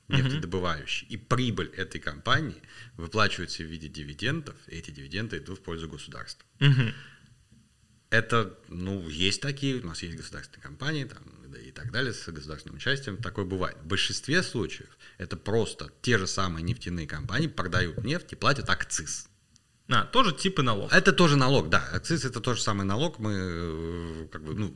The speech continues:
Speaker 2: опять, там, ну, на бензин мы тоже платим, на самом деле.
Speaker 1: <laughs>
Speaker 2: А,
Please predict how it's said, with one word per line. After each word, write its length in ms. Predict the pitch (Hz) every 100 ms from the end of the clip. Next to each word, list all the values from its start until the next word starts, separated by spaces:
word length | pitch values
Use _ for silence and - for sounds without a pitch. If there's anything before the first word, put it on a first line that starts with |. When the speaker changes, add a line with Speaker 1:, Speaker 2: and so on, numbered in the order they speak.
| -
Speaker 2:
опять, 220 | 73 - - - - - -
там, 140 | - - - _ - -
ну, 480 | 82 76 71 65 67
на 100 | 76
бензин 420 | 76 87 85 101
мы 120 | 87
тоже 200 | 80 76
платим, 380 | - 92 104 -
на 100 | 69
самом 220 | - -
деле. 140 | - - -
Speaker 1:
<laughs> 140 | -
Speaker 2:
А, 560 | - 80 78 78 80